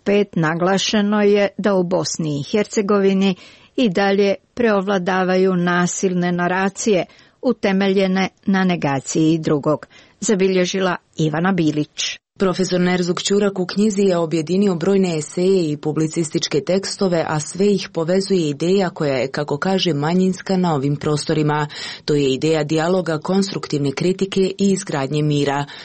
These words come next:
Speaker 2: Autor smatra da je zadaća javne ličnosti isticati se upravo na takav način.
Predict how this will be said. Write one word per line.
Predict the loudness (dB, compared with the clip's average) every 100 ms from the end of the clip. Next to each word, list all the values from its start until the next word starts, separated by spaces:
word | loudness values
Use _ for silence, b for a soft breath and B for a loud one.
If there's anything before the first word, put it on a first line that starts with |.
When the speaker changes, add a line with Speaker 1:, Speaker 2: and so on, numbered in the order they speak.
| B
Speaker 2:
Autor | 0 2 0
smatra | 2 0 0 0 0
da |
je | 0
zadaća | 0 0 0 2
javne | 2 0 0 0
ličnosti | 0 0 0 0 -4 -2
isticati | -2 0 -2 0 -4 -4
se | -2 0 0
upravo | -2 0 -2 -2
na | -4
takav | -4 -4 -2 -2
način. | 0 -2 0 -2